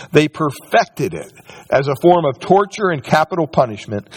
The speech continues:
that was designed to produce a slow death with maximum pain and suffering." And that's what it was.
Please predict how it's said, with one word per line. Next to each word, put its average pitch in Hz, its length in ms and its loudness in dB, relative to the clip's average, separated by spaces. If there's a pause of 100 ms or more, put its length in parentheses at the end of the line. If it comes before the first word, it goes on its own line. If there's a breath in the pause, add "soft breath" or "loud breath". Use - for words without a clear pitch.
(180 loud breath)
that - 180 6
was 151 160 -8
designed 170 500 0
to 156 100 -6
produce 143 640 2
a 135 180 4 (300 loud breath)
slow 170 1000 2 (400)
death 110 360 2 (680 soft breath)
with 135 220 2
maximum 170 600 0
pain 170 480 0 (100)
and 135 400 0
suffering." - 560 -2 (720 soft breath)
And 127 200 0
that's 139 240 2
what 131 160 -2
it 107 80 -2
was. 110 400 -2